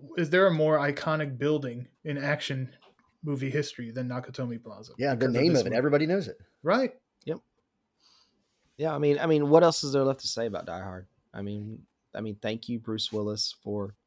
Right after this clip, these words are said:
Speaker 3: giving. It's almost like the everyman, right? Like Chad,
Speaker 1: Yeah.
Speaker 3: yeah, the, the everyman hero, and, uh, we, we owe a lot. I mean, we have, uh, made fun of Bruce Willis a lot lately, but y-,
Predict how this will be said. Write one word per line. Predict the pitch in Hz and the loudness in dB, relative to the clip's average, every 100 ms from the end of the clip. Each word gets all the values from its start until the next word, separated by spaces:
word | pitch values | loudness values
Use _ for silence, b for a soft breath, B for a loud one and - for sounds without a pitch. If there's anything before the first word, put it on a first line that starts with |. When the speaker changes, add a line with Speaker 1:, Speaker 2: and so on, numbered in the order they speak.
| _ _ _ _ _ _ _ _ _ | _ _ _ _ _ _ _ _ _
Speaker 3:
giving. | 123 135 135 | -4 0 0
It's | - 143 175 | 0 -4 -2
almost | 185 180 | -4 -2
like | 165 | -4
the | - | -2
everyman, | 139 170 151 98 90 | -2 -2 -4 -4 -6
right? | 92 131 - | -6 -6 -8
Like | 107 - | -12 -12
Chad, | - 160 | -2 4
Speaker 1:
Yeah. | 147 123 - - | 4 2 -8 -8
Speaker 3:
yeah, | 113 | -6
the, | 104 104 - - | -6 -8 -12 -16
the | 107 - | -14 -6
everyman | 113 113 107 104 101 | -4 -4 -4 -6 -6
hero, | 110 104 101 101 101 | -8 -6 -6 -6 -8
and, | 95 _ _ _ _ _ - _ _ _ _ _ - | -10 _ _ _ _ _ -20 _ _ _ _ _ -10
uh, | 104 98 - | -8 -8 -8
we, | 120 117 | -6 -4
we | 120 120 - | -6 -6 0
owe | 123 135 | 2 2
a | 117 | -2
lot. | 107 101 92 82 | -6 -4 -2 -4
I | 110 | -6
mean, | 117 113 | -6 -6
we | 110 110 | -6 -6
have, | 107 98 _ _ _ _ | -6 -8 _ _ _ _
uh, | 101 92 | -10 -8
made | 101 101 | -8 -8
fun | - 104 107 | -8 -8 -8
of | |
Bruce | 104 104 - | -8 -8 -6
Willis | 104 101 - | -6 -6 -6
a | |
lot | 98 98 95 101 _ _ _ _ _ _ - | -6 -2 -2 -4 _ _ _ _ _ _ -8
lately, | 104 92 107 110 | -8 -6 -8 -8
but | 98 98 - _ _ | -6 -8 -10 _ _
y-, | - | -20